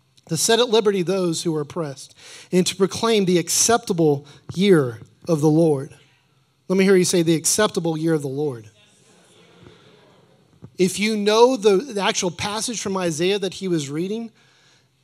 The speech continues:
there was a part that he left out, which was the day of judgment. Jesus in his earthly ministry wasn't here to declare judgment, but the acceptable, the favorable year of the Lord.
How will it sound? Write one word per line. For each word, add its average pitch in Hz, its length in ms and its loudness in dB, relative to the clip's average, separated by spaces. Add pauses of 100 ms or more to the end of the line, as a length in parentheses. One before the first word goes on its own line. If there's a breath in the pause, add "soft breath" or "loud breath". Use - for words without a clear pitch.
there 175 120 2
was 175 100 0
a 175 60 0
part 226 340 -4
that 190 120 -8
he 190 120 -6
left 170 320 -6
out, 175 280 -8
which 156 180 -10
was 143 160 -6
the 151 120 -4
day 160 160 -4
of 143 100 -8
judgment. 131 460 -10 (2250 soft breath)
Jesus 214 580 -2
in 220 160 -6
his 180 160 -2
earthly 190 320 -2
ministry 180 420 -2
wasn't 165 320 -4
here 170 220 -4
to 156 80 -10
declare 143 400 -6
judgment, 135 800 -8 (400)
but 170 160 -2
the 160 160 -2
acceptable, 151 1000 -4 (160)
the 165 100 -2
favorable 220 800 0
year 175 200 0
of 156 100 0
the 143 60 -4
Lord. 139 380 -8